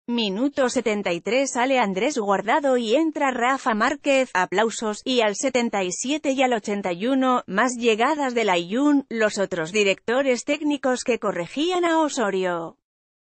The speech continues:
"Hicieron cambios que no deben de ser, hubiera aguantado un poquito más a que el otro entrenador hiciera sus cambios.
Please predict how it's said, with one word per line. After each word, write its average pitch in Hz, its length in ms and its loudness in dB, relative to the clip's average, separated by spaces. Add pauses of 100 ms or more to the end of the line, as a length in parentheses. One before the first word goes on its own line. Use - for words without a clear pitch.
(380)
"Hicieron 254 600 2
cambios 294 440 0
que 240 140 0
no 269 160 0
deben 285 380 2
de 214 120 0
ser, 302 360 0
hubiera 269 500 -2
aguantado 240 720 2
un 294 160 2
poquito 240 480 0
más 214 240 -4
a 240 120 -6
que 233 180 2
el 220 100 0
otro 320 300 2
entrenador 226 680 0
hiciera 285 380 -2
sus 254 240 -4
cambios. 185 800 -2